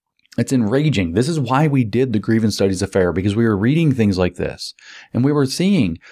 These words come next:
I mean, several of our papers, one of our papers was about sex toys, as many people know. Sorry to bring that up, but it is. And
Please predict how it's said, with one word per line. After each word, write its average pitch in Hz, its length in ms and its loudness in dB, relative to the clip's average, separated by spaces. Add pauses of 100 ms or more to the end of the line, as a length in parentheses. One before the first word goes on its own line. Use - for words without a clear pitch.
(100)
I - 60 0
mean, 165 180 2
several 170 340 0
of 151 80 0
our 147 120 2
papers, 135 420 -2
one 131 140 0
of 160 80 -2
our 139 80 0
papers 117 340 0
was 98 240 0 (380)
about 95 240 -2
sex - 240 -2
toys, 92 300 0
as 85 220 -6
many 101 220 0
people 92 220 -2
know. 87 340 -4 (380)
Sorry 90 320 0
to 87 80 -8
bring 90 240 0
that 101 180 0
up, 85 260 -4 (320)
but 95 460 0
it 98 140 0
is. 92 360 -2 (120)
And 107 420 0